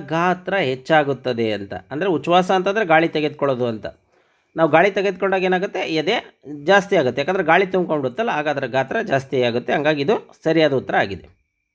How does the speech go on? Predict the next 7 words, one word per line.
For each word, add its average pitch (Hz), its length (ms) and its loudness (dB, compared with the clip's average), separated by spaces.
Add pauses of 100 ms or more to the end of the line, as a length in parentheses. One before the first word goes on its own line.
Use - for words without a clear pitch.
(800)
ಇನ್ನು 240 140 4
ಎಂಟನೇದು, 240 520 2
ಜೀವಿಗಳ 233 560 -2
ಉಸಿರಾಟಕ್ಕೆ 202 580 0
ಸಂಬಂಧಿಸಿದಂತೆ 170 800 -2
ಕೆಲವು 156 320 0
ಪದಗಳು 151 520 0